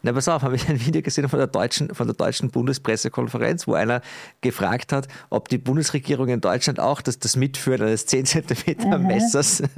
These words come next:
Speaker 1: <laughs> vorschlägt oder anregt, ja. Das war dir dann hochnotpeinlich, ja. Also es dürfte alles, es ist auch auf der Krisenvorbereitungsseite gerade großes Chaos in Europa.
Speaker 2: Ich wurde ja auch im, zum Bundestag eingeladen, Anfang Januar.
Speaker 1: Mhm.
Speaker 2: Und da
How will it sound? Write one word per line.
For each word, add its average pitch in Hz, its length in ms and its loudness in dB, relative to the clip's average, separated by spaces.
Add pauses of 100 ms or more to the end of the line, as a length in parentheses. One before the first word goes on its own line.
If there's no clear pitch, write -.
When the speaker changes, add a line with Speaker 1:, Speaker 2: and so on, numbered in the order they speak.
(300)
Speaker 1:
<laughs> - 440 -4
vorschlägt 135 640 2
oder 110 160 0
anregt, 120 520 0
ja. 110 120 2 (160)
Das - 140 -2
war 82 120 0
dir 80 80 -2
dann 73 160 -6
hochnotpeinlich, - 800 -6
ja. 113 160 -4 (180)
Also 120 140 0
es 123 40 -2
dürfte 151 260 2
alles, 135 200 2
es 131 120 0
ist - 80 2
auch 120 140 2
auf 131 60 -6
der 127 100 -2
Krisenvorbereitungsseite 120 1000 0
gerade 101 220 -2
großes 107 320 0
Chaos 82 280 -2
in 80 100 -2
Europa. 69 360 -2 (280)
Speaker 2:
Ich - 100 -4
wurde 233 140 4
ja 233 140 4
auch 233 180 0
im, 214 200 0
zum 226 180 2
Bundestag 240 540 2
eingeladen, 190 560 2
Anfang 208 300 2
Januar. 202 400 4
Speaker 1:
Mhm. 113 320 0 (220)
Speaker 2:
Und 214 400 2
da 202 120 2